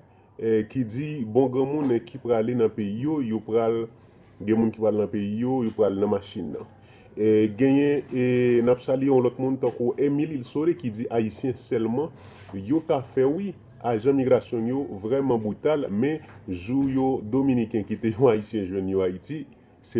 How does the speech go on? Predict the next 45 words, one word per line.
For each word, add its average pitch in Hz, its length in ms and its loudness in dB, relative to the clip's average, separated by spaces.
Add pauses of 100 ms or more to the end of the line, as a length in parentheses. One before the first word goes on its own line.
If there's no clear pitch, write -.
pa 110 80 4
tout 123 240 -4
ajan 131 240 2
migrasyon 143 480 -2
non, 180 160 -6
tande 139 240 -2
Ilsole. 131 560 -2 (160)
<laughs> 113 80 -8 (720)
Ok, 131 220 4 (100)
li 165 160 -2
gen 190 240 8
Jameson 165 680 -4
Gilles 143 420 -6
ki 160 80 -10
di 131 160 -10
frè 147 320 -2
Pam, 147 300 -2 (180)
yo 156 160 -6
pa 143 160 0
bay 127 380 0 (100)
ti - 160 -12
kanè 127 320 2
yo. 170 140 2 (160)
Bon, - 160 -16
nou - 100 -14
pa 90 160 -4
konnen. 101 220 -2 (500)
Tan 104 160 0
pou 127 160 -8
tan, 98 140 0
nou 87 100 -4
gen 95 140 2
bay 98 100 2
booster. 104 480 -6
Li 104 160 -2
gen 151 300 6
Jean-Claude 156 500 -6 (240)
Cantave 131 540 0
ki 131 100 -8
di, 127 220 -8 (260)
Bondye 151 400 2
beni 143 240 2
ou 147 60 0
D 131 100 0
G 120 220 2